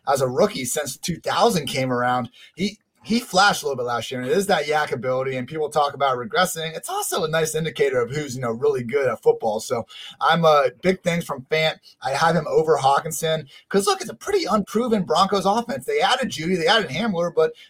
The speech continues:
these are rookies for him to beat out. That's okay. I mean, he's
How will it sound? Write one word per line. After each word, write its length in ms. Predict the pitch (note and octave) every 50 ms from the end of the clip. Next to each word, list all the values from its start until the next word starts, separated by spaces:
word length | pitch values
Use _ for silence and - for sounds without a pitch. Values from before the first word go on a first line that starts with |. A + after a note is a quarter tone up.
| _
these 160 | - A#3+ A#3+ B3
are 100 | A3 F3+
rookies 300 | G#3+ A#3+ A#3 A3+ G3 -
for 140 | - D#3
him 100 | D#3 D3
to 80 | C3+ B2+
beat 220 | G#2+ B2 A#2+ A2+
out. 180 | - A2 A2 -
That's 220 | F#3 G#3 F#3 -
okay. 440 | A#3+ A#3+ - - - B4+ A#4 D#3 C3
I 60 | A#2+
mean, 140 | A#2+ B2 A#2+
he's 260 | A2 - - G#2+ -